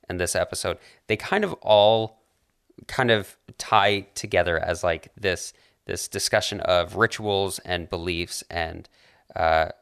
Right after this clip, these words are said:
you know, finding meaning in, in things and, and sometimes projecting that meaning onto things. And, uh, and so those tie in well. You don't, those aren't, like, prereqs though.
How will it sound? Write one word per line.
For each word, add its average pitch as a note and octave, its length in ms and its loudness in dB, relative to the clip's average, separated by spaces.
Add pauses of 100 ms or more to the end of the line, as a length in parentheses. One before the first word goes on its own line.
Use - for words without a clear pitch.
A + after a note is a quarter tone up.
(160)
you G2+ 120 -10
know, E2+ 300 -10
finding G2+ 560 -2
meaning F2+ 360 -6 (300)
in, F2 300 -8 (180)
in F#2+ 200 -4
things - 560 -8
and, E2 400 -8
and E2+ 160 -12
sometimes F2+ 320 -6
projecting A2+ 480 0
that E2+ 160 0
meaning E2+ 240 -4
onto G2+ 400 0
things. - 340 -18 (680)
And, G2+ 460 2 (220)
uh, F#2 320 8
and F#2+ 160 -4
so G#2 160 -2
those A#2+ 580 2
tie - 260 -2
in G#2 140 2
well. E2+ 380 4
You G#2+ 120 -4
don't, G#2+ 340 2
those G2 180 0
aren't, F2+ 300 -2
like, E2+ 460 -4
prereqs E2 720 -4
though. E2+ 240 -14